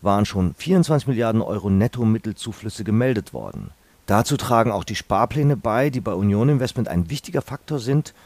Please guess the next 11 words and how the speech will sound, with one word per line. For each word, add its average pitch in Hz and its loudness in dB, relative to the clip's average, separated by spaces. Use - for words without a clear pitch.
und 87 0
deren 95 4
Zahl 95 0
weit 127 -4
über 123 -4
der 110 -2
Marke 95 -2
von 95 -4
sechs - -6
Millionen 76 -2
liegt. - -14